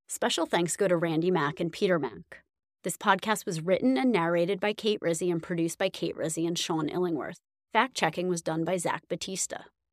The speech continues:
Sound engineering and production is by Molly Graham. The oral history interviews of Richard Mack, Adrian Schreiber, Morris Kafka Holschlag, Rick Landman, and Kent Hatfield are a part of the Rutgers Oral History Archives.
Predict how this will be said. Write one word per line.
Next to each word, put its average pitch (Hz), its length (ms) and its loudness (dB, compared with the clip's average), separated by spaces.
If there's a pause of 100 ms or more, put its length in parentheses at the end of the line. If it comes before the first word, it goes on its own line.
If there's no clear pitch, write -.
Sound 226 460 6
engineering 175 500 4
and 170 140 0
production 190 540 0
is 165 120 -2
by 175 140 0
Molly 170 320 0
Graham. 180 460 -2 (560)
The 185 80 4
oral 226 240 6
history 220 400 2
interviews 170 400 0
of 151 100 -4
Richard 233 320 0
Mack, 147 380 -2 (100)
Adrian 202 400 2
Schreiber, 117 640 -2
Morris 196 320 4
Kafka - 380 2
Holschlag, - 500 -4 (220)
Rick 254 240 4
Landman, 139 480 2
and 170 100 0
Kent - 260 -4
Hatfield - 520 -2 (200)
are 196 120 6
a 185 40 2
part 226 200 6
of 233 80 0
the 226 80 0
Rutgers 165 400 0
Oral 151 220 0
History 160 340 -2
Archives. - 580 -2